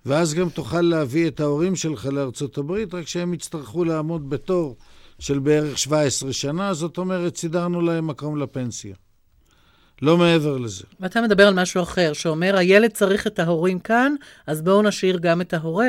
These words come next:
Speaker 2: ויש לך גם סיפור על כך, נדמה לי.
Speaker 1: אני, בהחלט כן.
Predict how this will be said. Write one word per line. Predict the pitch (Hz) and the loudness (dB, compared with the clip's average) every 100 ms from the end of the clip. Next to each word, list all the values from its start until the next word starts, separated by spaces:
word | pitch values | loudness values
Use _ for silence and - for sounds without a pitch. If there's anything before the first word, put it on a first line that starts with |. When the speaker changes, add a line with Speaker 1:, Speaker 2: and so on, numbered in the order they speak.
| 214 | 0
Speaker 2:
ויש | 165 165 - | -2 -4 -6
לך | - | -10
גם | 175 165 | -8 -8
סיפור | - - 214 170 | -10 -10 -6 -6
על | |
כך, | - 131 | -8 -12
נדמה | 135 127 | -8 -4
לי. | 151 | -2
Speaker 1:
אני, | 160 143 | -2 -6
בהחלט | 139 123 143 143 - | -6 -4 -2 -2 -2
כן. | 117 | -8